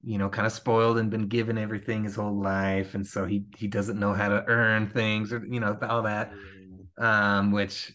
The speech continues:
Speaker 1: I don't know. I don't think it's, you know, I don't think that's a hundred percent the, the case, but I don't know. I could see it maybe having a little bit of effect, you know, maybe, you know, this is the first time he's,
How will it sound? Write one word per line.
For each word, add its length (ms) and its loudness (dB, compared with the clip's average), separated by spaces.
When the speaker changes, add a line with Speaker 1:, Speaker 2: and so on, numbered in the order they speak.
Speaker 1:
I 140 -2
don't 160 0
know. 100 -6
I 140 0
don't 160 -2
think 160 -2
it's, 280 -10
you 120 -6
know, 200 -10
I 80 -4
don't 140 -2
think 160 -2
that's 280 -2
a 40 -4
hundred 380 0
percent 460 2
the, 360 -4
the 100 -4
case, 360 0
but 380 -2
I 200 2
don't 140 4
know. 60 4
I 140 6
could 140 2
see 160 0
it 80 0
maybe 300 -2
having 340 -2
a 80 -6
little 360 0
bit 260 -2
of 120 -4
effect, 480 -4
you 80 -2
know, 160 0
maybe, 300 0
you 220 0
know, 80 4
this 180 0
is 220 -6
the 80 -6
first 340 0
time 380 0
he's, 380 -4